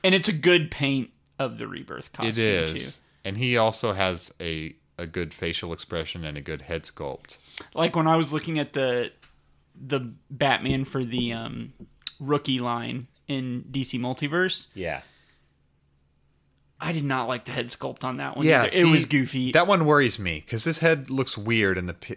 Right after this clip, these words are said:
Speaker 2: in the pi-, well, you, you saw it in
Speaker 1: Mm-hmm.
Speaker 2: person.
Speaker 1: And I, and it's
Speaker 2: It's
Speaker 1: got,
Speaker 2: weird.
Speaker 1: you know, obviously it's got the, the Rebirth, uh,
Speaker 2: Yeah. The paint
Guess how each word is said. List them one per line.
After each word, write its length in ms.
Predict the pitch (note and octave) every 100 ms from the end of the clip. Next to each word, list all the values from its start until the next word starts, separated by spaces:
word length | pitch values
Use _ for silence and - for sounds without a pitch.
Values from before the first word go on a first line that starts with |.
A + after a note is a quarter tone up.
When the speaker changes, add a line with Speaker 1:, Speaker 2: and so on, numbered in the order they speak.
| - _
Speaker 2:
in 100 | F#2+
the 60 | F2+
pi-, 140 | G#2
well, 220 | G2+ A2 A#2
you, 400 | A2+ C#3+ C#3+ C3
you 160 | A2 -
saw 320 | C#3 G#2+ F2+
it 80 | D#3+
in 140 | D#3+
Speaker 1:
Mm-hmm. 180 | C#3 B2+
Speaker 2:
person. 420 | G#2+ G2+ - - _ _ _ _ _ _ _ _ _ _ _ - -
Speaker 1:
And 100 | E3+
I, 100 | F3+
and 260 | F3+ F#3 E3
it's 120 | D#3
Speaker 2:
It's 40 |
Speaker 1:
got, 200 | G#3 A#3
Speaker 2:
weird. 120 | -
Speaker 1:
you 100 | F3+
know, 220 | E3 D3 -
obviously 540 | D#3 D#3+ C#3+ C#3+ C#3+
it's 160 | C3 -
got 300 | C#3+ C3+ C#3
the, 340 | B2+ A#2+ - _
the 160 | B2+ B2+
Rebirth, 880 | B2+ C#3 B2+ C3+ C3+ C3 - - - -
uh, 60 | B2+
Speaker 2:
Yeah. 320 | G#2 D#2+ - - _ _ _ _
The 80 | -
paint 300 | - G2